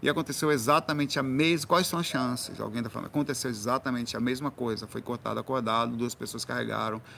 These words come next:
foi levado pro hospital, desacordado, e chegou ao óbito. É, o que é isso? Isso é a minha própria habilidade como consciência, mais o próprio plano astral, às vezes demonstrando pra você, que pode também acontecer,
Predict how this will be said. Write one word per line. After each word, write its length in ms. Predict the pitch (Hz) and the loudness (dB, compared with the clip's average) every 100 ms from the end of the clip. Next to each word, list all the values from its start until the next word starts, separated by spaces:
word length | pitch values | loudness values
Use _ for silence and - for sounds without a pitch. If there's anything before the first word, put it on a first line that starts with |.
| - | -8
foi 120 | 131 | -4
levado 240 | 120 113 113 | 0 0 -2
pro 100 | 117 | -8
hospital, 540 | - 120 - 113 117 | -8 -6 0 0 0
desacordado, 1080 | 113 143 165 127 127 131 123 113 98 104 104 - | 2 2 2 0 -2 -2 -2 0 -2 -2 -8 -8
e 180 | 120 113 | -6 -4
chegou 260 | - 110 110 | -4 -2 0
ao 100 | 110 | 0
óbito. 360 | - 50 - - - - - - - - - - - | -2 -8 -16 -20 -20 -20 -20 -20 -20 -20 -20 -20 -12
É, 480 | - 120 117 107 104 - - - - - - | -4 0 2 0 -4 -10 -20 -20 -18 -18 -8
o 80 | 143 | 2
que 140 | 226 | 4
é 80 | 180 | 6
isso? 320 | 117 - - - - - - | 4 0 -6 -10 -18 -14 -2
Isso 220 | 127 - | -2 4
é 40 | 160 | 4
a 60 | |
minha 240 | 147 165 151 | 6 4 2
própria 480 | - 151 170 - | 6 6 6 4
habilidade 560 | 147 143 139 120 123 120 | 2 4 2 4 2 2
como 180 | 120 117 | -2 -2
consciência, 760 | 120 113 - 107 127 - 151 156 - - | -2 -4 -4 -4 -2 -2 -4 -6 -12 -4
mais 440 | 139 170 170 180 | 6 8 8 6
o 40 | 175 | 0
próprio 340 | - 131 127 | 2 2 4
plano 180 | 135 131 | 2 2
astral, 440 | 120 - 120 143 | 0 0 2 2
às 60 | 131 | 0
vezes 160 | 113 107 | -2 -2
demonstrando 420 | 117 110 117 113 | -2 -2 -2 -2
pra 140 | 110 | -2
você, 240 | 107 - 127 | -2 -2 -6
que 80 | |
pode 160 | - 113 | -4 -6
também 220 | 95 107 | -4 -6
acontecer, 500 | 104 110 131 - 151 | -6 -6 -4 0 0